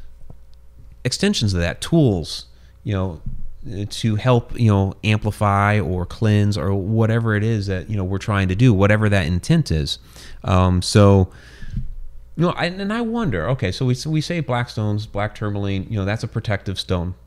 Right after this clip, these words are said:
You know, that's kinda what's been ingrained into us. So is it a protective stone for us because that's what we believe? And if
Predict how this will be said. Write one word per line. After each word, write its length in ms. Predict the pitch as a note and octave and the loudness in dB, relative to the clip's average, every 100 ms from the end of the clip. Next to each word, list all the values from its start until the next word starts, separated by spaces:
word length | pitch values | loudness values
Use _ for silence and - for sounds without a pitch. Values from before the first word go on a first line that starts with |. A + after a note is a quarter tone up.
| - | -8
You 80 | G2+ | -4
know, 60 | |
that's 140 | F#2+ G#2 | -2 -2
kinda 160 | B2 | -2
what's 180 | A#2 G#2 | -2 -2
been 440 | - G2+ F#2+ F2+ D#2 - | 0 2 2 0 -6 -4
ingrained 420 | A2 G#2 G#2 G2 | 0 0 0 0
into 260 | F#2+ F#2 F2+ | -2 -2 -4
us. 120 | C#2 | -6
So 380 | - G#2+ F#2+ - - - - - - - | 0 2 2 0 -10 -20 -20 -20 -20 4
is 200 | D3+ D3 | 8 8
it 200 | G3 - - - - - - - - - - | 6 -4 -14 -20 -20 -20 -20 -20 -20 -20 -8
a 60 | C3 | -2
protective 500 | C#3+ C3+ D#3+ D#3 D3 | 0 0 0 0 -2
stone 300 | - C3 C3 | 2 4 4
for 180 | - - | 0 -4
us 260 | G2+ G2 | -4 -4
because 540 | - G#2 G#2 F#2+ F#2+ - - - - - - | -8 -4 -2 -2 -4 -10 -20 -20 -20 -20 -10
that's 380 | A2+ A#2+ B2+ - | -2 0 0 0
what 240 | A2 G#2 | -2 -2
we 200 | G2 G#2+ | -2 -2
believe? 640 | G2 F#2+ G#2 B2 F2 D2 - - - - A2 | -2 -2 0 0 0 -6 -12 -20 -20 -8 0
And 280 | G#2+ G2+ | 2 2
if 280 | G#2 G#2 G2 | 0 -2 -2